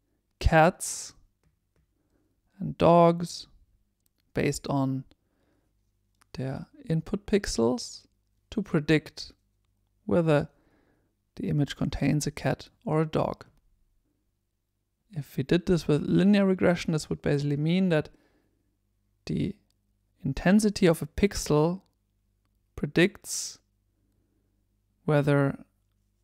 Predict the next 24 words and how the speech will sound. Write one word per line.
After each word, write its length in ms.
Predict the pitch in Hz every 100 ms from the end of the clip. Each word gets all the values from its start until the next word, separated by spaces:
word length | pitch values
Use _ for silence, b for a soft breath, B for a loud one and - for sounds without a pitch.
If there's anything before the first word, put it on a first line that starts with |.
| -
we 140 | 220
see 300 | 147 - 147
a 80 | -
cat 320 | - - - -
or 140 | 156
a 80 | 151
dog. 340 | 151 147 - - _ _ _ _ _ _ _ _ _ _ _ _ _ _ _ _ _ -
Because 420 | - - 139 143
we 380 | 151 139 135 - - - _ -
look 260 | 185 156
at 180 | 151 -
each 500 | 175 175 - - - _
feature 760 | - - 185 170 - 156 135 139 - - -
separately, 680 | - 147 - 190 247 269 311 -
that 200 | 175 -
means 280 | 170 170 -
that 320 | 160 151 - b b b b b b b _ _ _ _ _ _ _
the 80 | -
in-, 260 | - - - _ _
increasing 840 | - 190 185 - 214 233 208 165 147
the 200 | 151 -
intensity 720 | 139 175 170 170 - 147 143
of 160 | 139
individual 640 | - 143 147 175 175 156